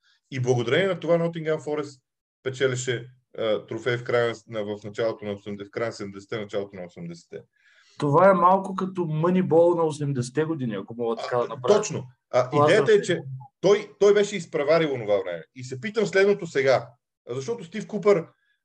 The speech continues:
Speaker 1: а, всъщност направи това. Той дойде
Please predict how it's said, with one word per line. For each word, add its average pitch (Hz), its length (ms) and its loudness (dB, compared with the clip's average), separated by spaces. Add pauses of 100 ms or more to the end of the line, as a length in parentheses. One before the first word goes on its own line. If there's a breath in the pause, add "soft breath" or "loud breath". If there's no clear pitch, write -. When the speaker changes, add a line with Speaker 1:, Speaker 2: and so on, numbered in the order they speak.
Speaker 1:
а, 139 340 0 (160)
всъщност 196 380 -10
направи 170 440 2
това. 120 440 0 (100)
Той 170 200 -2
дойде 131 540 -2